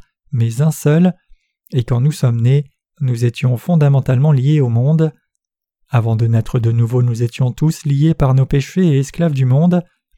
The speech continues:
Tout au long de nos vies, nous étions liés aux besoins basiques de vêtements, nourriture, logement. Nous étions tenus par la peur de la mort.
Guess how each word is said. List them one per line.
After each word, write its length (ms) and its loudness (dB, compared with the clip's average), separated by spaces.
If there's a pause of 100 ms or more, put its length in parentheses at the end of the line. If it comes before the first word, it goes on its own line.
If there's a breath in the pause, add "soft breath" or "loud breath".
(420)
Tout 220 -2
au 80 2
long 140 2
de 100 2
nos 140 2
vies, 200 0
nous 200 0
étions 280 -4
liés 300 -2
aux 100 0
besoins 320 -2
basiques 380 -4
de 100 0
vêtements, 420 0 (440)
nourriture, 580 0
logement. 440 0 (480)
Nous 160 0
étions 280 2
tenus 300 2
par 160 0
la 100 0
peur 200 0
de 80 2
la 120 0
mort. 360 0